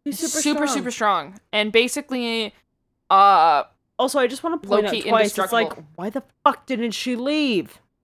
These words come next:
Speaker 2: Yeah, I don't
Speaker 1: I will,
Speaker 2: know.
Speaker 1: I will reiterate this in several years when we get to this movie, but it's like, why the fuck doesn't she leave when
Speaker 2: But
Speaker 1: she's kill-, like, when he's killing the other guy?
Speaker 2: Okay, but you can apply that to almost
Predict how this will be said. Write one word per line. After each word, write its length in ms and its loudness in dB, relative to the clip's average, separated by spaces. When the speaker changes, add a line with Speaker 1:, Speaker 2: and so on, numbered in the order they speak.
Speaker 2:
Yeah, 380 2
I 140 2
don't 100 4
Speaker 1:
I 60 8
will, 120 4
Speaker 2:
know. 60 0
Speaker 1:
I 140 2
will 240 2
reiterate 720 0
this 260 -6
in 280 -10
several 400 -4
years 300 -6
when 120 -8
we 60 -12
get 140 -10
to 120 -10
this 260 -20
movie, 560 -6
but 120 -2
it's 160 -6
like, 120 -12
why 100 -4
the 120 -6
fuck 140 2
doesn't 240 0
she 140 4
leave 280 8
when 100 6
Speaker 2:
But 60 -4
Speaker 1:
she's 220 0
kill-, 380 -2
like, 240 -2
when 120 0
he's 140 -2
killing 360 0
the 80 2
other 180 4
guy? 680 4
Speaker 2:
Okay, 260 4
but 220 2
you 180 -2
can 160 0
apply 380 2
that 240 2
to 80 -2
almost 400 0